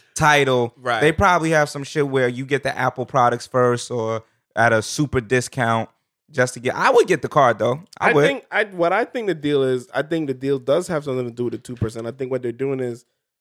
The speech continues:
Speaker 3: like, if you get an Apple credit card and you buy Apple products, you get two percent cash back on all products bought
Speaker 1: Mm-hmm.
Speaker 3: through Apple.
Speaker 1: Mm-hmm.
Speaker 3: And of course, if you're getting two percent cash back on a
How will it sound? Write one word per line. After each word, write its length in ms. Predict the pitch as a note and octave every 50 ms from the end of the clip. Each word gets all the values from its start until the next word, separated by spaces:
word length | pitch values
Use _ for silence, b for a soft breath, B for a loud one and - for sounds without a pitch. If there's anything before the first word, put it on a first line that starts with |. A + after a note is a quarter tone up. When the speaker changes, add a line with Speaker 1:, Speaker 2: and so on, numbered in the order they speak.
| _
Speaker 3:
like, 100 | A#2 B2+
if 120 | C3 B2+ -
you 80 | C3+
get 160 | C#3 D#3 D3+ C#3
an 60 | -
Apple 320 | - C#3+ C#3+ - - C3+
credit 320 | - - F#3+ G3 G3 E3+ -
card 240 | - C#3+ C3 A#2+
and 80 | A#2+ B2
you 80 | B2+ B2+
buy 200 | B2 C3+ B2+ A#2
Apple 260 | F#2 A#2 B2 B2 B2+ A2+
products, 400 | - - F#3 F3 D#3 B2 A#2+ -
you 80 | A#2+
get 140 | A#2+ A#2 A2+
two 100 | - C3+
percent 320 | A#2 - A2+ - A#2+ A2+
cash 300 | - - B2+ A#2+ A#2 -
back 260 | - - A#2+ A#2 - -
on 100 | A2 -
all 200 | _ - B2 B2
products 480 | A#2+ - - D3+ C3 B2+ A#2+ A2+ - _
bought 280 | - C3+ B2 B2 B2 A#2+
Speaker 1:
Mm-hmm. 160 | A#2+ A#2 A#2 A#2
Speaker 3:
through 100 | A#2+ -
Apple. 460 | B2+ C#3 C#3 C3+ - - - - _ _ _ _
Speaker 1:
Mm-hmm. 380 | B2 A#2 A2+ A2 A2 A2+ A2+ A#2
Speaker 3:
And 400 | B2+ C3 C3 B2+ B2 A#2 A2+ - - _
of 100 | - G3+
course, 240 | - A#3 A3+ - -
if 60 | E3+
you're 60 | D#3+ D#3
getting 200 | D#3 E3 D3+ D3
two 120 | - -
percent 320 | D3+ - C3+ C#3 C3+ C3 -
cash 260 | C3+ B2 A#2+ A#2 B2+
back 340 | C#3 C3+ C3 B2+ A#2+ - -
on 120 | B2 B2
a 80 | A#2+